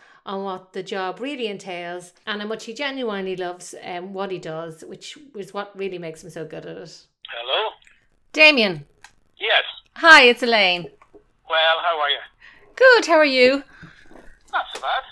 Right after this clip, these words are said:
Speaker 2: not so bad, not so bad. Not
Speaker 1: He-,
Speaker 2: a bad day.
Speaker 1: here we are, locked up again.
Speaker 2: Ah, yeah, yeah. Well, that doesn't come as a surprise. Like, yeah. No, look, like, the seventies was tough times, you know. This is, this is like, to me, this is like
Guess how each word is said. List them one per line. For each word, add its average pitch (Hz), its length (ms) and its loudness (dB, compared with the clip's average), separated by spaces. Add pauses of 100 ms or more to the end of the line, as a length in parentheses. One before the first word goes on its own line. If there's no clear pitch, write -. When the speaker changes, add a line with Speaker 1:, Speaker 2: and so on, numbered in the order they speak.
(180)
Speaker 2:
not - 180 -16
so 165 80 -18
bad, 175 300 -6
not 160 160 -12
so 143 80 -18
bad. 160 220 0 (580)
Not - 80 -4
Speaker 1:
He-, 247 100 2
Speaker 2:
a 233 40 -2
bad - 100 -10
day. - 680 -14
Speaker 1:
here 240 200 2
we 240 140 2
are, 220 440 2 (260)
locked 233 400 2
up 233 140 -2
again. 208 460 -4 (640)
Speaker 2:
Ah, 175 160 2
yeah, 151 240 -2 (240)
yeah. 147 240 -10
Well, 170 160 -6
that 156 160 -6
doesn't 143 240 -8
come 131 140 -10
as 117 100 -20
a 120 80 -18
surprise. 131 480 -6
Like, 165 240 -14 (320)
yeah. - 140 -18 (100)
No, 208 80 -2 (160)
look, 277 140 -4 (840)
like, 156 160 -20
the 160 80 -16
seventies 151 400 -2
was 208 160 -12
tough 202 240 -6
times, 151 380 -12
you 135 100 -20
know. 165 160 -20 (240)
This - 80 -20
is, - 200 -20 (200)
this - 80 -18
is - 240 -18
like, 120 80 -20
to - 360 -20 (120)
me, 139 240 -18
this 123 140 -18 (100)
is 120 80 -18
like 117 160 -18